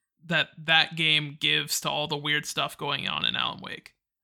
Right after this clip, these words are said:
I don't necessarily know that Al-, that Control and Alan Wake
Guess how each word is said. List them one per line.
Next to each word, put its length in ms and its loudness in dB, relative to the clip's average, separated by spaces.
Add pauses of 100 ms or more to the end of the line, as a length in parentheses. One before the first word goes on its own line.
(260)
I 100 6
don't 140 8
necessarily 460 4
know 200 4
that 120 2
Al-, 320 2
that 200 0 (400)
Control 640 2
and 120 -4
Alan 340 0
Wake 360 0